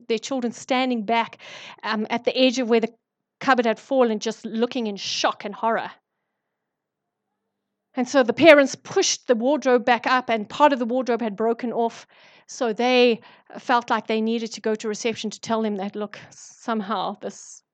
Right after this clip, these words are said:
this wardrobe has fallen over and broken in our room." And as the father is walking to reception with the one son, the son says to him, "Dad, do you know what happened?"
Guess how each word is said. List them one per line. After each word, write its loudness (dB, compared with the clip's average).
this -12
wardrobe 0
has -8
fallen -4
over -6
and -8
broken -4
in -6
our -6
room." -2
And -4
as 0
the -4
father 2
is -2
walking 0
to -6
reception -4
with -6
the -2
one -2
son, -6
the -10
son -4
says -6
to -10
him, -6
"Dad, -2
do -10
you -2
know -4
what -4
happened?" -10